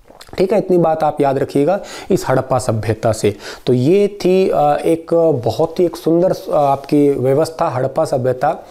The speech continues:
इसका पतन बोला जाता है कि बाढ़ आने के कारण हुआ है। एक बहुत, जैसे कि हमने मोहनजोदड़ो मूवी में भी देखा था, वैसे इसके कई कारण हैं।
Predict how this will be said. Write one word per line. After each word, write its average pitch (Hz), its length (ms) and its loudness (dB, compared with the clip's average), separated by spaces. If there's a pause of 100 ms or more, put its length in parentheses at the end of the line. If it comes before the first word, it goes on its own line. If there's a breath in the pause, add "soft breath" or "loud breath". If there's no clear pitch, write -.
(340 loud breath)
इसका 240 220 -2
पतन 247 420 0
बोला 208 260 4
जाता 180 320 0
है 196 160 0
कि 202 120 0
बाढ़ 170 360 0
आने 165 300 2
के 165 120 0
कारण 147 300 0
हुआ 135 260 0
है। 156 200 -4
एक 143 260 0
बहुत, 127 360 -2 (460 loud breath)
जैसे 160 220 0
कि 180 80 2
हमने 170 200 2
मोहनजोदड़ो 160 540 2
मूवी 156 300 2
में 185 120 2
भी 175 60 2
देखा 151 300 -2
था, 175 240 -4
वैसे 180 200 0
इसके 214 160 -2
कई 202 240 2
कारण 208 460 0
हैं। 196 220 -4